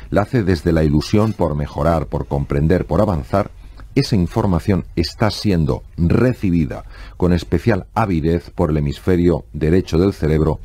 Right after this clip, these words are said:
que es muy potente en lo que a emociones se refiere. Y entonces el hemisferio derecho, que es la puerta al subconsciente,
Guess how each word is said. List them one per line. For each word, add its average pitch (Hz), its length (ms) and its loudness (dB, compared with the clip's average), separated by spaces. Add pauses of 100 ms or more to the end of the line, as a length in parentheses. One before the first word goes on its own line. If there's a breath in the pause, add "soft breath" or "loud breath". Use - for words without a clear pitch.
(320 loud breath)
que 120 120 2
es - 100 0
muy 123 300 6
potente 87 720 -2
en 85 120 0
lo 78 140 2
que - 80 -2
a 76 60 2
emociones 78 500 0
se 78 80 0
refiere. - 420 -6 (440 loud breath)
Y 208 80 6
entonces 190 440 0
el 80 80 2
hemisferio 131 520 0
derecho, 92 540 0 (180)
que 113 100 2
es 117 100 2
la 98 160 2
puerta 107 520 0
al 80 160 0
subconsciente, 73 1200 -2